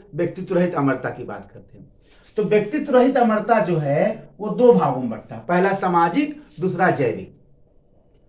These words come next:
अब प्रश्न उठता है कि सामाजिक अमरता क्या है? देखिए,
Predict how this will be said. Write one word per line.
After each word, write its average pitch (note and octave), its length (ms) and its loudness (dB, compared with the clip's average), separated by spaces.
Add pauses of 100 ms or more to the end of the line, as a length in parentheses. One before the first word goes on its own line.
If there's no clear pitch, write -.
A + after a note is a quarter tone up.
(280)
अब G#3 60 -6
प्रश्न B3 240 2
उठता C4 220 0
है B3 60 0
कि G#3+ 100 -4
सामाजिक G3 520 2
अमरता B3 340 -2
क्या A#3+ 180 -6
है? A#3 240 -12 (1040)
देखिए, F3 440 -4